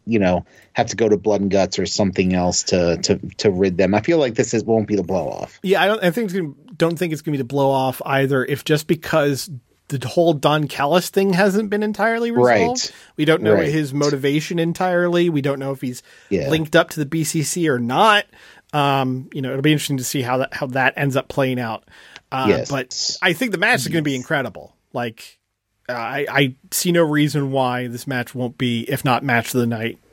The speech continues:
Speaker 2: you know, in the running
Speaker 1: I kn-,
Speaker 2: for it.
Speaker 1: <sighs> yeah, I just, these matches, I'm kinda getting tired of. Plus, we're already getting a, a similar match earlier in the night. I would rather, I would kinda rather this be, you know, uh,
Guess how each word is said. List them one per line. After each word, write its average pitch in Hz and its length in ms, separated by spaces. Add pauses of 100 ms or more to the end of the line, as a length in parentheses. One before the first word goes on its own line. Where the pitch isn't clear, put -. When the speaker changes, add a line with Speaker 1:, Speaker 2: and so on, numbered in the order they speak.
(200)
Speaker 2:
you 143 160
know, 104 160
in 110 80
the 110 60
running 135 200
Speaker 1:
I 214 160
kn-, 190 140
Speaker 2:
for - 80
it. - 40 (520)
Speaker 1:
<sighs> - 440
yeah, 226 520
I 220 80
just, - 580
these 202 640
matches, 135 600
I'm 110 160
kinda 107 260
getting 90 520 (600)
tired 101 260
of. 101 160
Plus, 170 200
we're 160 100
already 139 200
getting 120 260
a, 113 100
a 117 180 (120)
similar 123 360
match 110 320
earlier 113 300
in 104 80
the 107 80
night. 101 220
I 120 80
would 135 120
rather, 127 520
I 120 80
would 117 120
kinda 208 240
rather 113 400
this 107 200
be, 107 480 (500)
you 151 80
know, 92 240 (280)
uh, 110 240